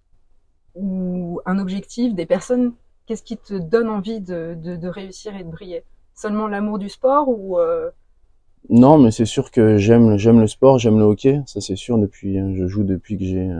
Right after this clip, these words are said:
Speaker 2: j'ai trois ans, donc, euh, ça serait mentir de dire que j'aime pas le hockey. Euh, ça serait mentir que de dire que je joue au hockey pour, euh, pour autre chose que, que l'amour de ce, de ce sport. Mais après, c'est sûr que voilà, j'ai une famille, j'ai des enfants, j'ai,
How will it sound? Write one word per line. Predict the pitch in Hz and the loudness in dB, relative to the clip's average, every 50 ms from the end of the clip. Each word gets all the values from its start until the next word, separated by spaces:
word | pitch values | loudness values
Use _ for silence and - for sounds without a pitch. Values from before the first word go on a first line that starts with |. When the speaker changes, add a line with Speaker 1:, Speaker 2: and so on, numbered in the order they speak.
| 90 101 | -8 -8
Speaker 2:
j'ai | 98 98 95 | -8 -10 -10
trois | - - - 101 101 98 113 | -8 0 2 2 2 4 2
ans, | 113 110 | 2 2
donc, | 107 101 98 - - | 2 0 -2 -2 -4
euh, | 95 92 92 92 95 - _ _ _ _ _ _ _ _ _ | -6 -6 -6 -6 -8 -10 _ _ _ _ _ _ _ _ _
ça | - 104 | -8 -8
serait | - - 107 | -2 0 2
mentir | 101 101 104 98 - 110 107 | 4 4 2 2 2 0 2
de | 104 98 | 2 2
dire | 95 98 101 | 2 2 0
que | 98 | 0
j'aime | 101 98 98 | 0 -2 0
pas | 95 104 | 2 2
le | 101 101 | 2 2
hockey. | 101 98 - - 117 123 127 - _ _ _ _ _ _ _ _ _ _ _ _ - | 2 0 0 -2 -2 -2 -2 -6 _ _ _ _ _ _ _ _ _ _ _ _ -4
Euh, | - 95 92 92 95 92 90 90 | -2 0 2 2 2 2 0 0
ça | 90 - 98 | -2 -2 -4
serait | 92 - - 98 | -6 -2 0 2
mentir | 98 98 101 - - 120 113 98 - - | 2 2 2 0 0 0 -2 -2 -4 -6
que | - 98 92 95 95 92 87 | -4 -2 0 2 2 2 2
de | 92 98 95 95 | 2 2 0 0
dire | 98 104 107 110 104 - | 0 0 0 -2 -2 -4
que | - 104 98 | -6 -6 -4
je | 95 104 101 | -2 -2 0
joue | 98 107 104 | 2 2 4
au | 98 98 | 4 2
hockey | 98 - 113 110 101 | 2 0 -2 -2 -2
pour, | - _ - 92 92 98 | -4 _ -4 -2 0 0
euh, | 98 95 | 0 0
pour | - - 104 90 | -2 -4 0 0
autre | 101 98 - | 0 0 0
chose | - 110 107 101 - | -2 -4 -4 -4 -6
que, | - 95 95 95 95 95 | -4 -4 -2 -2 -2 -2
que | - 101 | -2 -2
l'amour | 87 95 101 104 104 101 | 0 0 0 0 0 0
de | 98 98 | -2 -4
ce, | - - - - | -6 -8 -14 -16
de | - - 90 95 | -10 -6 -6 -6
ce | 95 - 107 | -6 -6 -8
sport. | - - - 127 127 135 - _ _ _ - - _ _ | -10 -4 -2 -2 -2 -2 -4 _ _ _ -20 -20 _ _
Mais | - 101 | 0 0
après, | 98 95 - 123 113 | 0 2 2 0 0
c'est | - 107 98 | 0 -2 -4
sûr | - - 117 110 - - | -2 -2 -4 -4 -4 -4
que | - 110 | 0 2
voilà, | 101 98 95 98 101 104 110 | 2 2 4 4 4 4 2
j'ai | 107 104 101 | 2 0 -2
une | 98 95 | -2 -2
famille, | - 98 95 101 107 113 110 | -2 -2 0 2 2 2 0
j'ai | 104 104 95 | 0 -2 -4
des | 95 95 90 | -4 -4 -4
enfants, | 95 95 - - 104 104 104 107 104 101 | -4 -6 -6 -4 -2 0 0 0 0 -2
j'ai, | 98 95 90 87 90 90 | -4 -8 -8 -8 -8 -10